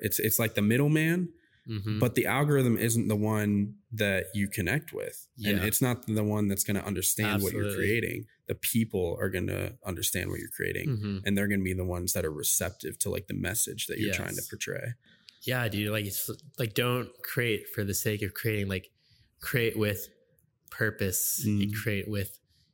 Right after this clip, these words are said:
Speaker 2: intention. Um,
Speaker 1: Yeah.
Speaker 2: and, and you'll recognize over time that, yeah, those people that you're looking for will naturally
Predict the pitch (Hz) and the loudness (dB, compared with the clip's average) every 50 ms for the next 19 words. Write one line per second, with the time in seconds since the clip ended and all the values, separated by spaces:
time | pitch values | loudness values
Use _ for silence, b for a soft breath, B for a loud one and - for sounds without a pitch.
0 | _ _ - 107 101 95 - - - 110 107 98 - - 98 92 92 92 92 - | _ _ -4 -4 -4 -4 -4 -2 -2 -2 -2 0 -2 -2 -2 -2 -4 -6 -8 -10
1 | _ b b b b b b b b _ _ - - 107 98 98 92 92 90 87 | _ b b b b b b b b _ _ -6 -4 -2 0 0 0 -2 -4 -6
2 | 87 90 90 90 - _ - 110 104 - - - 110 - - _ _ _ _ _ | -6 -8 -8 -10 -12 _ -6 -2 -2 -2 -2 -4 -8 -10 -14 _ _ _ _ _
3 | - - 110 101 101 98 98 98 95 95 - - - _ _ _ _ _ _ - | -4 -2 -2 0 0 0 0 0 -2 -4 -6 -8 -10 _ _ _ _ _ _ -4
4 | 117 107 104 104 104 101 95 92 - - _ _ _ _ _ _ _ _ - 113 | -2 -2 0 0 0 0 -2 -2 -6 -10 _ _ _ _ _ _ _ _ -2 0
5 | 113 117 - 127 113 107 104 101 104 101 117 107 101 98 98 - - 110 107 107 | 0 0 0 0 0 0 0 0 0 0 0 0 0 0 -2 -2 -2 -2 -2 0
6 | 104 101 98 98 92 95 104 104 98 92 107 117 107 95 92 - B B B B | 0 -2 -2 -2 -4 -4 -4 -4 -2 -2 -2 -2 -2 -2 -4 -6 B B B B
7 | B B B B B B B _ - 113 117 117 - - 120 120 117 120 120 113 | B B B B B B B _ 0 0 0 2 0 0 -2 0 2 0 2 2
8 | 110 101 101 - 104 104 104 104 101 - 120 104 - 127 117 107 104 104 98 101 | 0 0 -2 -2 -2 0 0 0 -2 -2 -6 -2 0 0 0 0 0 0 0 0
9 | 95 98 95 - - 101 95 95 95 95 - | 0 -2 -2 -4 -4 -2 -2 -2 -2 -4 -8